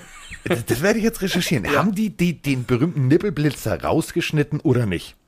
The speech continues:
Speaker 2: Ich, ich, ich hätte halt gerne einfach mal eine andere Art von Halbzeitshow. Ich finde, so in den letzten Jahren ist es sehr eintönig geworden und würde einfach gerne mal, dass sie wieder auf die
Speaker 1: Ja.
Speaker 2: Kacke hauen. Irgendwas Verrücktes. Irgendeine, es soll ein geiler Live-Act sein und nicht irgendwie jemand dudelt seine drei Lieder runter und, äh, geht wieder rein und ist durch den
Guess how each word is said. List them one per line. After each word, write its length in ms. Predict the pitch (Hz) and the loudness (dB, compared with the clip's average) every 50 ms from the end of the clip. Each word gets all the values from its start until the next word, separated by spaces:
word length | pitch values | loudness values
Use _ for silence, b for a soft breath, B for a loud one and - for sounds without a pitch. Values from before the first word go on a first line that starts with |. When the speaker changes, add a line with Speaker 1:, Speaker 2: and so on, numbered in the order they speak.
| _ _ _ | _ _ _
Speaker 2:
Ich, 240 | - 147 - - - | -4 -4 -4 -4 -4
ich, 200 | 120 147 - - | -4 -4 -2 -2
ich 60 | - 143 | -2 -2
hätte 160 | 160 165 170 | 0 0 0
halt 140 | 151 143 - | 0 0 0
gerne 180 | 127 127 135 | 0 0 2
einfach 160 | 139 139 139 | 0 0 0
mal 80 | 123 127 | 2 2
eine 200 | 123 120 - - | 2 2 0 0
andere 280 | - 131 143 123 107 - | 0 0 0 0 0 0
Art 160 | - 123 - | 0 0 -2
von 160 | - 135 113 | -2 -4 -4
Halbzeitshow. 540 | 110 101 98 - - 95 - - - 87 87 | -4 -4 -6 -6 -8 -8 -8 -6 -6 -6 -6
Ich 100 | 101 - | -6 -6
finde, 160 | 135 131 131 | -6 -6 -4
so 100 | - 143 | -2 -2
in 20 | 131 | 0
den 80 | 117 | 0
letzten 260 | 120 123 - - 147 131 | 0 -2 -4 -4 -2 0
Jahren 320 | 117 113 113 123 135 120 | 2 2 2 2 2 0
ist 140 | 113 123 - | -4 -4 -6
es 120 | 120 - | -4 -2
sehr 160 | - 113 101 | 0 0 0
eintönig 460 | - 110 135 131 - 151 147 143 - - | 0 -2 -2 -2 -2 -2 -2 -4 -6 -10
geworden 380 | - 117 117 120 123 127 120 | -4 0 2 2 2 2 0
und 100 | 107 104 | -2 -4
würde 200 | 110 113 117 - - | -6 -8 -8 -6 -6
einfach 260 | - 117 123 127 123 | -4 -4 -4 -4 -2
gerne 180 | - 110 113 | -2 0 0
mal, 360 | 113 110 107 104 107 104 110 b b b b b b b - - | 2 2 2 2 0 -2 -4 b b b b b b b -4 -4
dass 160 | 120 127 - | -2 -2 0
sie 100 | 165 165 | 2 4
wieder 120 | 175 180 | 4 4
auf 60 | 185 | 4
die 100 | - 180 | 2 0
Speaker 1:
Ja. 40 | - | 0
Speaker 2:
Kacke 240 | - 170 190 - 196 | 0 -2 0 2 2
hauen. 220 | 160 131 110 98 | 4 4 2 0
Irgendwas 240 | - 139 160 175 - | 0 -2 -2 -2 0
Verrücktes. 540 | - 190 170 180 214 - - 180 139 123 - | 0 2 2 2 0 0 0 0 0 0 -2
Irgendeine, 360 | - 143 165 180 175 175 170 175 B B B B B B B _ _ _ | -4 -2 0 2 2 0 0 -2 B B B B B B B _ _ _
es 160 | - 175 160 - | -6 -4 0 2
soll 120 | 175 175 | 2 2
ein 120 | 185 165 | 2 2
geiler 240 | 147 147 151 170 170 | 2 2 2 2 0
Live-Act 640 | 156 143 135 156 202 208 - - - 101 - - - | 2 2 2 2 2 0 -4 -6 -8 -8 -8 -8 -6
sein 240 | - 113 104 101 101 | -2 -2 0 0 0
und 80 | 101 | -2
nicht 180 | 120 127 - - | -2 -4 -4 -4
irgendwie 400 | - 147 147 147 135 127 135 131 | -4 -4 -2 -2 -2 -2 -2 -2
jemand 400 | 131 123 123 127 139 135 127 123 | 0 0 0 0 0 -2 -2 -2
dudelt 240 | 131 135 139 135 131 | -2 -2 -2 -4 -2
seine 200 | - 123 120 - | -2 -2 -4 -2
drei 160 | - - 117 | -2 0 0
Lieder 180 | 123 139 143 123 | 2 2 2 2
runter 320 | 113 113 107 107 117 104 | 2 0 -2 -2 -2 -2
und, 240 | 107 107 107 98 - | -2 -4 -4 -6 -6
äh, 220 | - 101 107 104 | -6 -6 -4 -4
geht 200 | 101 113 127 127 | -2 -4 -2 0
wieder 200 | 123 113 107 98 | 0 0 0 2
rein 240 | 107 117 120 123 113 | 2 2 2 2 0
und 180 | 107 107 95 - | -2 -2 -4 -6
ist 260 | - - - - - | -8 -8 -8 -4 -2
durch 180 | 113 107 - | -4 -2 -2
den 280 | - 110 110 104 104 | -4 -4 -4 -4 -6